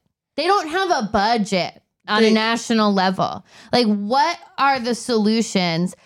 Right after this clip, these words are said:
Speaker 1: that she says the Republican Party is putting forward that the Democratic Party doesn't have their own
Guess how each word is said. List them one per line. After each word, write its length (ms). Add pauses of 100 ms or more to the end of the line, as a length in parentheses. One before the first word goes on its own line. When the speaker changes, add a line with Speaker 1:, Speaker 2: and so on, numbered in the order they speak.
(140)
Speaker 1:
that 200
she 340
says 360
the 80
Republican 680
Party 400
is 80
putting 380
forward 680 (280)
that 200
the 60
Democratic 680
Party 300
doesn't 480
have 400 (120)
their 440
own 380